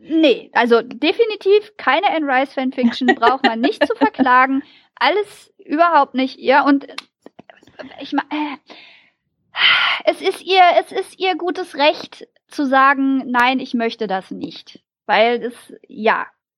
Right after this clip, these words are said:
Speaker 1: das kann, weil, ne, wie du schon sagst, es kann ja auch irgendwie ekelhafte Fanfiction geschrieben werden.
Speaker 2: Hm.
Speaker 1: Die man, und ich, ich kann jetzt, ich, wir können jetzt, wenn überhaupt, darüber mutmaßen, was Anne Rice irgendwie, äh, für,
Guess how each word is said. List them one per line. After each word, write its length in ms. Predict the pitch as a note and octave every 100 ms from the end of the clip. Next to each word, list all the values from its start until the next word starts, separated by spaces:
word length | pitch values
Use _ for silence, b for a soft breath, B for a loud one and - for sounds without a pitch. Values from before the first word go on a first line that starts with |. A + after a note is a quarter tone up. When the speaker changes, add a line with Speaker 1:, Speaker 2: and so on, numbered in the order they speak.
| - -
Speaker 1:
das 360 | B3 C4+ -
kann, 260 | - G#3+ A#3
weil, 240 | - B3 - b b b b -
ne, 240 | C#4 E4+
wie 100 | D4
du 140 | D4 D4+
schon 240 | D#4 C#4+
sagst, 320 | C#4 D4 - A#3
es 100 | -
kann 200 | - C4+
ja 140 | C#4
auch 120 | B3+
irgendwie 380 | - B3+ B3+ B3
ekelhafte 460 | B3 B3 A3+ G3+ F#3+
Fanfiction 520 | G3+ F#3 - - G#3
geschrieben 420 | G#3+ - F#3 F#3
werden. 360 | F3+ - - - - _ _
Speaker 2:
Hm. 260 | - G#3 G3
Speaker 1:
Die 60 | A3+
man, 200 | A3+ A#3
und 200 | B3 B3
ich, 260 | A#3 - -
ich 180 | - -
kann 200 | C#4+ C4+
jetzt, 240 | C#4 C#4 _
ich, 200 | B3 - - -
wir 360 | - A#3 B3+
können 260 | B3+ C4 C#4
jetzt, 240 | C4+ -
wenn 160 | A3 B3+
überhaupt, 400 | C#4 B3 B3 B3
darüber 260 | B3 A#3 A3
mutmaßen, 800 | G#3+ C#4+ D#4+ G#3+ F#3+ G3+ G#3+ G3
was 240 | G3+ -
Anne 240 | G3+ G3+
Rice 400 | G3+ F#3+ G3+ G#3 -
irgendwie, 720 | G3+ G3+ G3+ F#3+ G3 G3 - b b b b
äh, 280 | - A#3 A3+
für, 920 | A3+ - A#3 A3 G#3+ G#3 E3+ E2+ E2